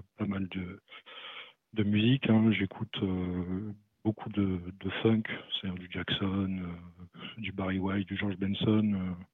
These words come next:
du Luther Vandross, euh, Aretha Franklin, euh, années funk, on va dire, ce genre de choses. Et je découvre le titre, euh,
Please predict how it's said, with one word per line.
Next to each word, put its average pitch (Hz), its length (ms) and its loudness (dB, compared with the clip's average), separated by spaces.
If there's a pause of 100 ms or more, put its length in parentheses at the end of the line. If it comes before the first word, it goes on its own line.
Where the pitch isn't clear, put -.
(600)
du 110 80 -4
Luther 107 300 4
Vandross, 107 560 6 (280)
euh, - 1000 6
Aretha 107 340 4
Franklin, 104 540 2 (240)
euh, - 80 12 (280)
années 104 120 2 (120)
funk, 123 220 2
on 107 60 -6
va 98 120 -6
dire, 127 180 -14 (840)
ce 113 80 4
genre 101 160 4
de 98 100 4
choses. 143 300 6 (200)
Et 151 180 12
je 127 100 2
découvre 113 440 6
le 98 100 4
titre, - 420 -2
euh, 90 400 0